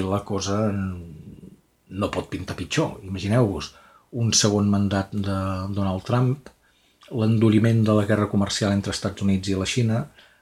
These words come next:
l'agreujament de les crisis de refugiats a tot el món, eh, l'auge de l'extrema dreta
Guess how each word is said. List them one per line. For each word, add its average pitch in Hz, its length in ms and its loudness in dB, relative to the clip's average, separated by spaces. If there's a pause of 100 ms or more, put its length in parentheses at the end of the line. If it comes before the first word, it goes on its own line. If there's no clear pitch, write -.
(100)
l'agreujament 113 840 6 (100)
de 101 240 -2
les 101 200 0
crisis 104 420 2
de 101 100 2
refugiats 101 800 0
a 98 80 0 (200)
tot 104 180 -8
el 101 100 0
món, 120 240 4 (640)
eh, 104 720 0 (1160)
l'auge 117 480 4
de 110 80 0
l'extrema 107 500 0
dreta 110 380 0